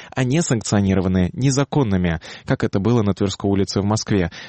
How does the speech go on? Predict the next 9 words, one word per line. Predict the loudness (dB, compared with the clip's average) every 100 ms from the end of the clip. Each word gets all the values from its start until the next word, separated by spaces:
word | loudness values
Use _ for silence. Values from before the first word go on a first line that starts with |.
| -4
Массовые | -2 0 0 2
задержания | 2 0 0 0 0
на | 2 2
этой | 2 0
акции | 0 -4
чиновник | -2 0 0 0
считает | -2 0 0 0
обычной | -4 -2 -2 0 -2
практикой. | 0 -4 -4 -4 -2 -2